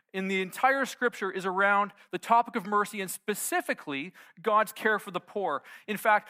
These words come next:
there are over a hundred verses in the Bible that specifically address the topic of caring, caring for the poor. It is absolutely unavoidable. Obviously, I don't have time to,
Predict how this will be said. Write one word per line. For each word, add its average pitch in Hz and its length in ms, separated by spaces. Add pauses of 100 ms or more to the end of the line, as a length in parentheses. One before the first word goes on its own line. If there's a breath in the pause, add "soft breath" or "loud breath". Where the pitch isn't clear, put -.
(120)
there 220 100
are 208 80
over 220 260
a 190 60
hundred 262 600 (100)
verses 170 640 (160 soft breath)
in 196 100
the 196 100
Bible 180 560 (880 soft breath)
that 190 160
specifically 254 880
address 208 380
the 202 100
topic 190 380
of - 80
caring, 185 420
caring 185 240
for 165 140
the 160 40
poor. 170 300 (160 loud breath)
It 233 100
is 220 220
absolutely 220 800 (260 loud breath)
unavoidable. 165 760 (240 loud breath)
Obviously, 208 600
I 202 140
don't 208 140
have 185 240
time 202 360
to, 165 220